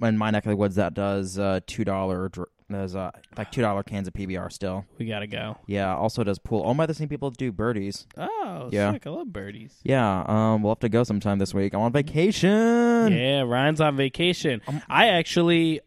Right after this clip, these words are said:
Speaker 2: I'm on the exact opposite. I worked today on a Sunday.
Speaker 1: Woo!
Speaker 2: It was, uh, you know, it was fun. I got free pizza out of it.
Speaker 1: That, that fucking owns.
Speaker 2: Mm-hmm. You know, not complaining.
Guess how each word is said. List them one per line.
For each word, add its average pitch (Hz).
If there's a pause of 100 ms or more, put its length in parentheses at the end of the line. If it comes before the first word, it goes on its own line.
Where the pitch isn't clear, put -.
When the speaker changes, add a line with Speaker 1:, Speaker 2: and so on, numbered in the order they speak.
Speaker 2:
I'm 139
on 135
the 135
exact 127
opposite. 143
I 143
worked 208
today 113
on 113
a 113
Sunday. 196
Speaker 1:
Woo! 403 (140)
Speaker 2:
It 135
was, 135
uh, 110
you 330
know, 190
it -
was 131
fun. 127
I 160
got 294
free 120
pizza 120
out 127
of 135
it. 151
Speaker 1:
That, 165 (100)
that 147
fucking 107
owns. 104 (260)
Speaker 2:
Mm-hmm. 147
You 170
know, 139
not 139
complaining. 117